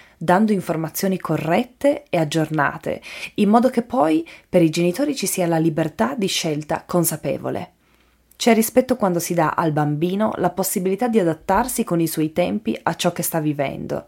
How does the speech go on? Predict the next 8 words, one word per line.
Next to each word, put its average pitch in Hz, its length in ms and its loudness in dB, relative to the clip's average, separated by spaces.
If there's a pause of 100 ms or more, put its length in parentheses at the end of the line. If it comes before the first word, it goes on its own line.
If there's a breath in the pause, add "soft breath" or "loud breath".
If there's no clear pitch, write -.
(380 loud breath)
Ad 160 160 0
esempio, 156 580 0
mia 180 180 0
figlia 247 260 2
è 214 40 6
nata 175 220 0
abbastanza 180 520 -2
velocemente 160 800 -4